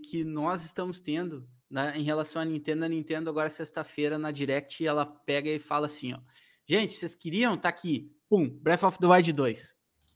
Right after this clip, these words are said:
Aí, meus amigos, todo mundo lá, "Ah, comprar Day One e tal."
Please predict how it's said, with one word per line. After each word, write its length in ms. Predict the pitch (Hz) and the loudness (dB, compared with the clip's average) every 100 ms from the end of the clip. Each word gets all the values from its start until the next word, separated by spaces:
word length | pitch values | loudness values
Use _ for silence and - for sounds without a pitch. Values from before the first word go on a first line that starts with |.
| _ _ _ _ _ _ _ - _ _ - | _ _ _ _ _ _ _ -20 _ _ 8
Aí, 580 | 143 170 269 214 143 - - _ _ _ _ _ - | 10 12 12 8 4 -10 -20 _ _ _ _ _ -10
meus 200 | 135 131 | -6 -4
amigos, 560 | 131 120 110 - - _ _ _ | -2 -2 -4 -8 -20 _ _ _
todo 180 | 147 165 | -4 -2
mundo 240 | 170 160 | 0 0
lá, 220 | 175 190 165 | 2 2 2
"Ah, 240 | 170 254 233 | 0 -2 0
comprar 520 | 196 180 196 214 196 - _ | -2 0 0 0 -4 -8 _
Day 220 | 180 180 | 0 2
One 400 | 190 180 226 233 190 | 4 2 2 0 -2
e 80 | |
tal." 340 | 190 196 240 | 2 2 2